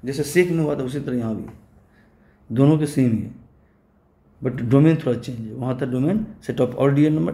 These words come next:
except pi by two का odd multiple, but यहाँ पे क्या है, पाई का integral multiple को एक्स हटा दिया गया है। but range क्या है, Range दोनों का same है, sec का और cosec का,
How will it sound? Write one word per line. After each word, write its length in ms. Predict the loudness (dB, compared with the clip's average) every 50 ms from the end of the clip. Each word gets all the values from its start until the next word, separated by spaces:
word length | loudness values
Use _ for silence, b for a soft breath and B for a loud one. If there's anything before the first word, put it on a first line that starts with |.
| -4 -8
except 400 | -8 -6 -4 -4 -4 -4 -4 -2 -2
pi 80 | 0
by 140 | 0 0 -2 -2 -4
two 80 | -6 -4
का 160 | -4 -4 -2
odd 200 | -2 -2 -2 -2
multiple, 460 | -4 -6 -6 -8 -12 -16 -20 -20 -20 -20 _ b b b b b b b b b b _ -4
but 120 | 0 2
यहाँ 200 | 2 2 2 2 0
पे 120 | 0 0
क्या 120 | 0 -2 -2
है, 180 | -4 -6 -12 -18 _ _ _ _ _
पाई 140 | -2 -2 0
का 120 | 0 -2
integral 540 | -2 0 -2 -2 0 0 -2 0 2 2 2
multiple 360 | 2 0 0 -2 -6 -8 -8
को 160 | -8 -4 -6 -6
एक्स 260 | -6 -6 -10 -10 -12 -14
हटा 200 | -12 -10 -8 -8
दिया 180 | -8 -8 -10 -10
गया 240 | -10 -12 -12 -14 -12
है। 760 | -12 -14 -14 -16 -20 -20 -20 -20 -20 -20 -20 -14 -10 -6 2
but 160 | 2 2 2 2
range 320 | 2 4 4 4 4 2
क्या 180 | -2 -4 -4 -4
है, 180 | -4 -6 -8 -12 -10 -2
Range 260 | 0 2 2 2 2
दोनों 220 | 0 0 0 0 0
का 80 | -2 -4
same 220 | -6 -6 -8 -8
है, 160 | -8 -10 -12 -16 -20 -20 _ -20
sec 320 | -12 -4 -2 -2 -2 -2 -2
का 80 | -4
और 220 | -4 -4 -6 -8 -8 -8
cosec 220 | -10 -8 -10 -12 -14 -14
का, 80 | -18 -18